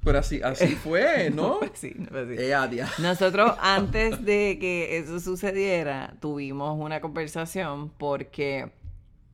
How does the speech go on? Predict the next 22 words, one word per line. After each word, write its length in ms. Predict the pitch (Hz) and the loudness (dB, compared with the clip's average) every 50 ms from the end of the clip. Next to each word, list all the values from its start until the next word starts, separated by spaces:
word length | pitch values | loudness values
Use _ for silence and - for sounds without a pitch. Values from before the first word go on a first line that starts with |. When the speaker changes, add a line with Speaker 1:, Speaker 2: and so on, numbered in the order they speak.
| - - - - | -20 -20 -14 -6
Speaker 2:
Greg 340 | 135 151 151 151 147 156 - | -2 -2 0 0 -2 -4 -6
tiende 280 | 180 180 175 175 170 165 | -6 -4 -4 -4 -4 -6
a 100 | 170 170 | -6 -6
ser 440 | - 185 175 175 170 165 - - - | -6 -4 -4 -2 -2 -4 -6 -10 -12
el 200 | - 160 147 - | -10 -8 -8 -8
tipo 260 | - 135 - 131 139 | -8 -8 -6 -4 -4
de 140 | 139 139 139 | -2 -2 -2
pareja 880 | - 147 147 147 147 143 151 160 160 151 143 143 147 143 139 - - - - | -2 -4 -4 -4 -4 -6 -6 -6 -4 -4 -4 -4 -4 -6 -6 -8 -8 -10 -8
sexual 680 | - 151 143 - - - 165 156 151 139 135 131 - - | -6 -8 -8 -8 -8 -6 -2 0 0 0 0 -4 -8 -8
al 200 | - 135 131 120 | -8 -8 -8 -8
que 140 | - - 123 | -6 -6 -6
le 120 | 123 117 123 | -6 -4 -4
gusta 600 | 127 135 131 - - - 160 151 147 147 - - - | -6 -6 -6 -8 -10 -6 -4 -4 -4 -4 -8 -8 -6
complacer, 1000 | - 156 160 165 160 - 165 156 160 165 165 - 170 156 135 127 135 131 - - - _ - - - - _ _ - | -2 -2 -2 -2 -2 -4 -2 -2 -4 -4 -4 -4 -4 -2 -2 -2 -4 -6 -8 -12 -20 _ -20 -20 -20 -20 _ _ 0
pero 460 | 185 196 202 185 160 156 156 160 165 - - - - _ - | 2 2 2 2 2 0 -2 -4 -8 -12 -20 -20 -20 _ -6
que 140 | - 151 147 | -2 0 2
a 180 | 147 147 143 | 2 2 2
él 60 | 143 135 | 0 0
le 80 | - | 0
da 120 | 165 170 170 | 0 0 0
igual, 360 | 170 175 180 190 208 202 202 | 2 2 2 2 2 0 -2
pues, 720 | - 151 143 131 123 - - - - - - - - - | -4 -8 -6 -6 -6 -8 -10 -12 -14 -16 -20 -20 -20 -20